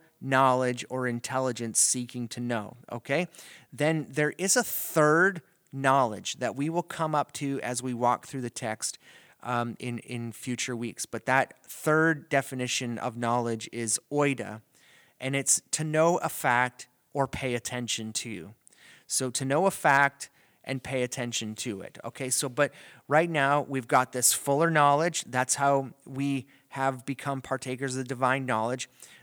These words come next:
This knowledge in chapter f-, one, verse five, look at how it reads out. Okay, now in this very reason also apply all diligence in your faith, lavishly supplying, okay, supplying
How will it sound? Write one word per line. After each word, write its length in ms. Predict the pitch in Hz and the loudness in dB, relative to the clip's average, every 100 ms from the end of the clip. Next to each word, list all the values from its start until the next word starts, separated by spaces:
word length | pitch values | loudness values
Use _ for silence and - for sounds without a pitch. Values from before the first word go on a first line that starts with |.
| - | -6
This 380 | 120 190 - | 0 4 4
knowledge 560 | 196 190 170 113 120 135 | 4 4 4 2 -2 -4
in 140 | 135 | -6
chapter 400 | 127 - 147 - | -4 0 0 0
f-, 260 | 170 - - _ - | -6 -8 -18 _ -16
one, 360 | 131 147 156 | -4 -2 -2
verse 320 | 139 147 139 | -2 0 0
five, 460 | - 175 131 107 123 - - - | 0 2 2 2 -2 -10 -20 -12
look 180 | 131 147 | -8 -6
at 80 | 135 | -4
how 180 | 131 | -2
it 60 | 87 | -4
reads 340 | 113 120 117 | -6 -6 -2
out. 240 | 117 95 87 _ - | -2 -4 -12 _ -14
Okay, 240 | - 135 - - - | -8 -8 -10 -20 -4
now 220 | 151 147 | 0 0
in 220 | - 147 | -2 -6
this 240 | 151 143 | 0 0
very 400 | 120 143 170 226 | 0 -2 -2 -2
reason 440 | 202 143 139 123 139 | -4 -2 -2 -2 -2
also 300 | 123 123 143 | -2 0 -2
apply 320 | 131 143 123 | -4 -4 -2
all 160 | 117 113 | -2 -4
diligence 640 | 113 120 156 165 190 - | -4 -4 -4 -4 -4 -4
in 160 | 143 147 | -6 -6
your 140 | 151 | -6
faith, 520 | - - 151 98 - _ - - - _ | -6 -4 -4 -4 -12 _ -20 -20 -20 _
lavishly 1120 | 120 123 147 185 196 214 - - 139 113 95 107 _ _ _ _ _ _ _ _ | -10 0 4 6 6 4 2 0 -2 -8 -10 -18 _ _ _ _ _ _ _ _
supplying, 960 | - - 131 156 151 127 110 101 92 - | 0 0 0 0 2 2 0 -6 -12 -20
okay, 300 | - 135 131 127 | -14 -10 -10 -10
supplying 920 | - - - 127 151 143 139 135 135 | -8 -2 -2 -2 0 2 2 -2 -6